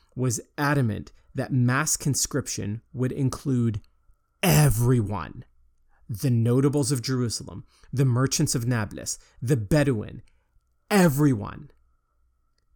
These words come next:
And so agrarian families in particular, which made up what, ninety percent of Palestine at that time? They were devastated to learn that they would lose thousands of young men to foreign wars.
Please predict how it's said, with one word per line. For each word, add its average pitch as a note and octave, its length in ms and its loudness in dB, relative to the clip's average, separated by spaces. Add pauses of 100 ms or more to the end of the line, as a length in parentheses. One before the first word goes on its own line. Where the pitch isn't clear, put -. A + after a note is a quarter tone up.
(180)
And C#3 160 0
so - 300 -2
agrarian D#3 760 0
families C#3+ 480 -2
in B2+ 160 -4
particular, - 800 -6 (540)
which A#2+ 260 -2
made D3 240 2
up C3 160 -6 (260)
what, - 180 -16 (120)
ninety B2 400 2
percent D3+ 360 -2
of D3 100 -6
Palestine E3 520 -2
at F#3 100 -10
that F#3 160 -12
time? A#3+ 280 -8 (300)
They D3 200 2
were F#3+ 140 0
devastated B2+ 800 0
to C3+ 100 -8
learn A2+ 320 -6 (280)
that D3+ 160 -2
they E3+ 160 2
would E3+ 180 -2
lose A#2+ 340 0
thousands F3 880 -2 (340)
of A2 240 -4
young D3 280 2
men A2 340 -2
to C3 100 -10
foreign C3+ 440 0
wars. A#2+ 420 -4